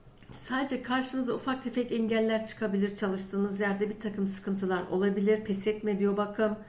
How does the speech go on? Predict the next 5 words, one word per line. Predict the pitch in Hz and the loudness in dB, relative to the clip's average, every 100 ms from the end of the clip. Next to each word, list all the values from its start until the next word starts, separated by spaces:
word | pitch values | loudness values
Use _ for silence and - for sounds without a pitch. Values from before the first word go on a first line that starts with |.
| - - - - | -18 -20 -20 -10
Seninle | - 247 262 240 | 0 2 4 4
alakalı | 208 214 214 214 202 | 4 2 2 2 4
olmasa | 196 220 196 185 190 180 | 4 6 6 4 0 2
da, | 196 226 - - - - - - | 2 0 -8 -18 -20 -20 -20 -6
e, | 98 95 92 90 | -2 0 0 -4